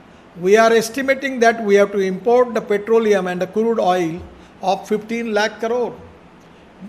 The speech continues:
We don't need to import that. The Maharashtra is the one of the important state who can develop the biofuel sector in the country. All over we have got two hundred and fifty sugar industries.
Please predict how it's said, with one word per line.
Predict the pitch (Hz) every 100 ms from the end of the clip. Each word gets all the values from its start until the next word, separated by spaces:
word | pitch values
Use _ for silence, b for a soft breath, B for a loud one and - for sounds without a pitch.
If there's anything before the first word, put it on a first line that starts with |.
| -
We | 226
don't | 226 269 294
need | 277 285
to | 320
import | 240 233 277 226
that. | 170 139 - - - - - - - - - B B B 160
The |
Maharashtra | 180 190 240 269 262 - 262 262 247
is | 190
the | 208
one | 220 247
of | 240
the | 233
important | 226 226 247 247 233 214
state | 233 247 240
who | 226 202
can | 208 208 180
develop | 196 220 240 202
the | 220
biofuel | 185 180 233 240 240 220 240 233 -
sector | 208 208 233
in | 214 208
the | 208
country. | 214 226 208 143 - - - - - - B B B -
All | 165 208 233
over | 226 220
we | 208
have | 208 208
got | 196 202 202 -
two | 240
hundred | 220 196 202
and | 202 202
fifty | 196 202 208
sugar | - 185 196
industries. | 190 185 196 165 135 -